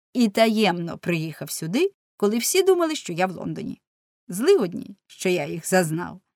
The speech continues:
зовсім не такі великі, як ви собі уявляєте. До того ж,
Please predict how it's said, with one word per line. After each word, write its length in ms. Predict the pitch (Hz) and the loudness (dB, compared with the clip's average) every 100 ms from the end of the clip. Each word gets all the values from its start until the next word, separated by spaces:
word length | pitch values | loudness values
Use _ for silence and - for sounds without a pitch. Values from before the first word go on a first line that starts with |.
| _ _ - 453 | _ _ -8 0
зовсім 280 | - - 254 | 2 4 2
не 100 | 233 | 4
такі 280 | 220 208 220 | 2 2 2
великі, 460 | 208 226 285 247 | 4 4 2 2
як 180 | 202 196 | 2 2
ви 80 | 214 | 0
собі 260 | 202 170 185 | -2 0 2
уявляєте. 720 | 175 170 170 170 - - - _ - | 2 -2 -2 -4 -8 -16 -20 _ -4
До 100 | 180 | 0
того 220 | 208 190 | 2 2
ж, 180 | 185 - | 2 -2